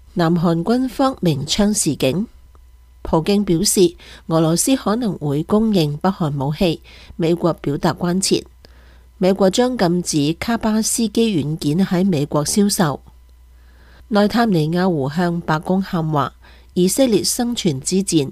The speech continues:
需要美國彈藥。紐約州州長簽署法案，禁止向未成年人提供上癮內容。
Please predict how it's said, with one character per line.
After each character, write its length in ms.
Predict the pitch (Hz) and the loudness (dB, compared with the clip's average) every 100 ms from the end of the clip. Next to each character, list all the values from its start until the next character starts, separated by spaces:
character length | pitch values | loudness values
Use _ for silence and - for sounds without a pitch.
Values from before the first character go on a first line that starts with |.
| - | -6
需 300 | - 202 196 | -2 2 2
要 100 | 170 | 0
美 220 | 151 135 | -2 0
國 160 | 151 139 | 0 0
彈 260 | 135 139 | -2 0
藥。 220 | 165 123 - - - - - - - - - | 2 2 -2 -20 -20 -20 -20 -20 -20 -16 -2
紐 200 | 170 208 | 2 4
約 180 | 180 | 4
州 240 | 165 226 233 | 4 0 2
州 220 | 226 233 | 2 0
長 320 | - 156 151 | 2 0 0
簽 240 | - 220 214 | -2 -2 0
署 180 | 165 156 | -2 -2
法 160 | 180 - | -4 -2
案， 260 | 160 170 - - - - | 0 -2 -6 -18 -20 -2
禁 240 | 196 202 | 2 2
止 240 | 190 185 | 2 2
向 240 | 233 214 185 | 2 0 0
未 180 | 170 165 | 2 2
成 280 | 170 156 135 | 2 -2 -2
年 160 | 135 131 | -4 -2
人 200 | 123 - | -4 -4
提 220 | 165 143 | -4 -4
供 260 | 143 180 | -2 -2
上 280 | 190 - 131 | -2 -2 -2
癮 180 | 151 131 | -2 -2
內 300 | 151 135 127 | -2 -2 0
容。 240 | 135 202 | -2 -2